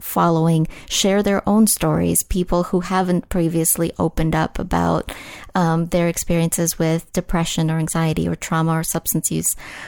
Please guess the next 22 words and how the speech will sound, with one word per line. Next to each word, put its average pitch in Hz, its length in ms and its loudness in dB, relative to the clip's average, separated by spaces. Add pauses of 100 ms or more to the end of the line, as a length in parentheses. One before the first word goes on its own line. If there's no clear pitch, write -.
(160)
um, 175 340 2
talk 180 340 0
about 175 240 0
those 170 220 0
experiences 175 840 0
as 180 180 2
a 202 60 2
way 180 540 2
of 175 360 -2
gaining 180 380 2
a 170 80 2
voice 165 600 0
and - 280 -2
as 180 180 2
a 175 80 2
way 170 400 0
of 165 440 0 (360)
empowering 170 580 4
themselves 165 540 0
and 160 180 0
others, 156 580 0 (200)
and, 156 540 0